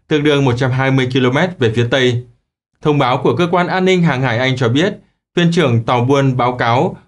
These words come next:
họ bị hệ thống phi cơ người lái tấn công, dẫn đến tàu bị hư hỏng. Tất cả các thành viên thủy thủ đoàn đều được an toàn và con tàu đang tiến tới cảng ghé tiếp theo. Công ty an ninh tư nhân Amray xác định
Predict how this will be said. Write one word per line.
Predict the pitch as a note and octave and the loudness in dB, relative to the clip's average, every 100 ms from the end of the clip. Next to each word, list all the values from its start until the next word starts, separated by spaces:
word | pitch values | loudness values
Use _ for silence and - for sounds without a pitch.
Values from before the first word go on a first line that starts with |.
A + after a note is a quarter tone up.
| - | -4
họ | E3+ | 0
bị | E3 D#3+ | 2 2
hệ | D3+ D3+ | 2 2
thống | C#3+ E3 | 2 0
phi | E3+ G#3 | 0 -2
cơ | G#3 G3+ | 0 2
người | E3+ A2+ | 2 2
lái | A2+ | 0
tấn | A#2+ C#3+ C#3+ | -2 -4 0
công, | D#3 C#3+ B2 - _ _ | 0 0 -4 -8 _ _
dẫn | D3+ C#3+ | 0 2
đến | D3 E3 | 0 0
tàu | C3 | 0
bị | A#2+ B2+ | 2 2
hư | D#3 | 4
hỏng. | F3+ C3+ G#2 G#2 - _ _ - | 2 2 0 -4 -12 _ _ -4
Tất | A#3 | -4
cả | F#3+ B2+ | -2 -2
các | G#3 | -2
thành | G3+ C#3 | -2 0
viên | F#3+ F#3 | 0 0
thủy | F3 B2+ | 0 2
thủ | A#2 | 2
đoàn | B2 B2 A#2 | 2 0 2
đều | A#2+ | 2
được | B2 | 2
an | B2+ F3+ E3+ | 2 0 0
toàn | C3+ A2+ G#2+ - - | 0 0 -4 -8 -10
và | - | -6
con | C3+ F3+ E3+ | -2 -2 0
tàu | B2 | 0
đang | A#2 C3 C3+ | 0 -2 0
tiến | B2+ A#2+ | -2 0
tới | B2+ | -2
cảng | C3 C#3 G2 F#2 | -2 -2 -2 -4
ghé | G2 A2+ B2 | -2 -2 -2
tiếp | B2 G#3 | -2 -2
theo. | F#3+ C3+ A#2+ A#2+ - _ _ _ _ _ | 0 0 0 -4 -10 _ _ _ _ _
Công | D3 C#3 | -2 0
ty | C#3 C#3 | 2 2
an | D#3 C#3+ | 2 0
ninh | C#3 C3+ | 0 2
tư | C#3 | 0
nhân | C3 C3 C#3 C3+ | 2 0 -2 -4
Amray | D#3 D#3 B2+ C3 A#2+ | -2 -2 0 0 0
xác | C3+ G3+ | -2 0
định | D#3+ A2+ G#2 | 0 0 -2